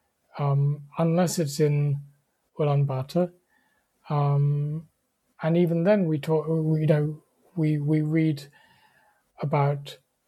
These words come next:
the sky or about the air or about, um, flowers. So there's always this feeling of the environment as being,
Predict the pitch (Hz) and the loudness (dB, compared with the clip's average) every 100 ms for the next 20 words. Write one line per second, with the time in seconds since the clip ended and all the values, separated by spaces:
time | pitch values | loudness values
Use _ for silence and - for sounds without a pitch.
0 | _ 165 143 - - 165 151 120 117 _ | _ 0 0 0 2 2 2 -4 -8 _
1 | _ - 151 139 143 135 143 139 - 160 | _ -2 0 2 2 0 -2 -4 0 2
2 | 147 123 117 _ _ _ _ - 147 143 | 2 -4 -8 _ _ _ _ -2 0 2
3 | 143 139 139 143 - _ _ _ _ _ | 2 0 -2 -6 -20 _ _ _ _ _
4 | _ _ _ _ _ _ - 147 143 139 | _ _ _ _ _ _ -8 -2 0 0
5 | 139 - - _ - 156 156 147 123 120 | -2 -6 -18 _ -2 0 2 0 -2 -6
6 | - - _ _ _ _ _ _ _ _ | -12 -16 _ _ _ _ _ _ _ _
7 | _ _ _ - - 160 156 143 - - | _ _ _ -4 0 2 0 -4 -20 -20
8 | _ _ _ _ _ _ _ - 175 175 | _ _ _ _ _ _ _ 2 2 2
9 | - 202 233 240 208 - 160 - - 170 | 0 2 4 4 2 0 -4 -6 -2 0
10 | 170 170 156 147 143 139 135 131 - - | 2 2 0 -6 -2 2 2 -2 -8 -6
11 | 143 143 143 147 165 170 147 135 135 - | 0 2 2 0 0 2 2 0 -2 -2
12 | 143 135 - 143 139 139 | 0 0 0 0 2 0